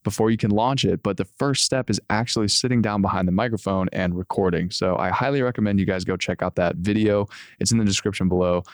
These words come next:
It's only, like, seven minutes long, and I, I found it to be super inspirational. And, you know, maybe it'll help you beyond just podcasting. Maybe it'll help you figure out something else that you're trying to deal with in your life. But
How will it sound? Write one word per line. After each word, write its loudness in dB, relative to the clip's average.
It's -8
only, 0
like, -2
seven 2
minutes 0
long, 0
and 0
I, -4
I -4
found -2
it -2
to -4
be 0
super 0
inspirational. -2
And, 2
you 2
know, 2
maybe 2
it'll 0
help -2
you 0
beyond 0
just -2
podcasting. -2
Maybe 0
it'll 0
help -4
you 2
figure 0
out 0
something 0
else 0
that -2
you're 2
trying -2
to -2
deal 0
with -4
in -2
your -4
life. -6
But -2